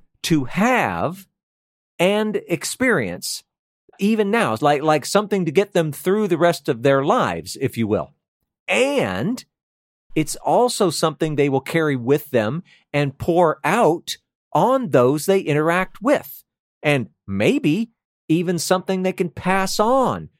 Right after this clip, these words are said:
to others in, in, in at least some sense. So, so peace be with you.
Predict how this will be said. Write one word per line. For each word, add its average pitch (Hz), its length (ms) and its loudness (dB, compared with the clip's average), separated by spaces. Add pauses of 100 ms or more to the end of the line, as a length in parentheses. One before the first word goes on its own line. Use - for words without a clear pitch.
(160)
to 190 200 6
others 131 440 0
in, 117 120 2
in, 131 280 0
in 123 220 0
at 139 140 0
least 220 260 2
some 220 240 2
sense. - 460 -2 (140)
So, 120 260 2 (180)
so 151 200 0
peace - 600 -2 (320)
be 214 420 2 (220)
with 170 320 2
you. 147 380 0